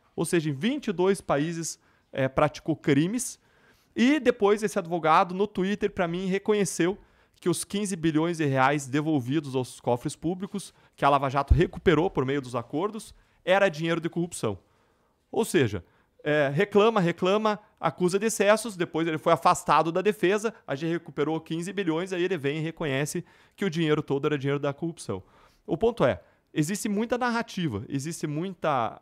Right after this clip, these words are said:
alegação de supostos excessos, mas as defesas entraram com mais de quatrocentos habeas corpus, mais de quatrocentos, eu rastrei até um determinado ponto, depois eu parei, e a-, alegando supostos abusos, e na imensa maioria dos casos, mais de noventa e cinco por cento dos casos,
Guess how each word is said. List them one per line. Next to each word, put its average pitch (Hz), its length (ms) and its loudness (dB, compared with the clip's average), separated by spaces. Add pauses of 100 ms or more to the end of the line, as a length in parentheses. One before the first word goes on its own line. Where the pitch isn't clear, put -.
alegação 156 580 0
de 160 80 -8
supostos 160 500 -4
excessos, 117 400 -4
mas 185 240 -2
as 170 80 -6
defesas 156 440 -6
entraram 156 340 -2
com 165 140 -10
mais 170 240 -2
de 202 120 -6 (320)
quatrocentos 208 840 0
habeas 127 320 -4
corpus, - 560 -8
mais 170 180 -4
de 190 80 -10
quatrocentos, 180 540 -6
eu 143 80 -8
rastrei 160 340 -4
até 175 180 -4
um 185 120 -6
determinado 160 480 -6
ponto, 151 260 -8
depois 131 240 -6
eu 165 80 -8
parei, 131 320 -4 (680)
e 165 80 -4
a-, 160 160 0
alegando 170 520 2
supostos 151 440 -2
abusos, 131 480 -10 (400)
e 190 300 -4
na 208 240 -2
imensa 233 580 2
maioria 160 400 0
dos 127 160 -8
casos, 147 300 -2
mais 175 200 0
de 196 40 0
noventa 185 400 0
e 208 60 -4
cinco 196 260 -10
por 139 140 -8
cento 135 320 -8
dos 127 100 -16
casos, 131 460 -8